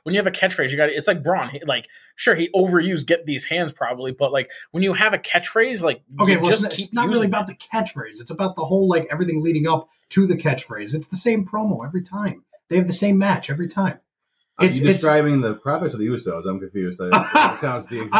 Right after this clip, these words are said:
Speaker 2: Ah, gee,
Speaker 3: same.
Speaker 2: I, even I mixed up, but I think I can apply it to both of them, to be
Speaker 3: Yeah.
Speaker 2: honest
Speaker 3: Well, I
Speaker 2: with
Speaker 3: mean,
Speaker 2: you.
Speaker 3: again, that goes with
Speaker 1: I'm gonna
Speaker 3: most,
Speaker 1: fight
Speaker 3: mostly
Speaker 1: you
Speaker 3: everybody
Speaker 1: both.
Speaker 3: that's over anyway. I mean, like, they're always gonna have the same little spiel shtick. Like, yeah, people hate.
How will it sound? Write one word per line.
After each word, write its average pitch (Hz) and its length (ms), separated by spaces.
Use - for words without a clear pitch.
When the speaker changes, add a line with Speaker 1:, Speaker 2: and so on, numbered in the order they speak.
Speaker 2:
Ah, - 20
gee, 240 140
Speaker 3:
same. 208 80
Speaker 2:
I, 180 180
even 196 220
I 190 140
mixed 175 280
up, 147 160
but 151 80
I 156 60
think 185 180
I 185 60
can 165 100
apply 156 240
it 143 60
to 131 60
both 147 240
of 123 60
them, - 120
to - 120
be - 80
Speaker 3:
Yeah. - 60
Speaker 2:
honest - 220
Speaker 3:
Well, - 120
I 226 40
Speaker 2:
with 240 100
Speaker 3:
mean, 226 100
Speaker 2:
you. 214 80
Speaker 3:
again, 196 100
that 208 80
goes 170 140
with 123 100
Speaker 1:
I'm 110 80
gonna 139 160
Speaker 3:
most, 381 140
Speaker 1:
fight - 80
Speaker 3:
mostly 131 160
Speaker 1:
you 123 80
Speaker 3:
everybody 135 260
Speaker 1:
both. 127 80
Speaker 3:
that's 113 100
over 117 320
anyway. 117 400
I 107 40
mean, 107 140
like, 101 240
they're 101 100
always 98 160
gonna 98 120
have 95 100
the 92 60
same 95 200
little 90 160
spiel 95 320
shtick. 92 280
Like, 95 120
yeah, 98 80
people 101 240
hate. 98 200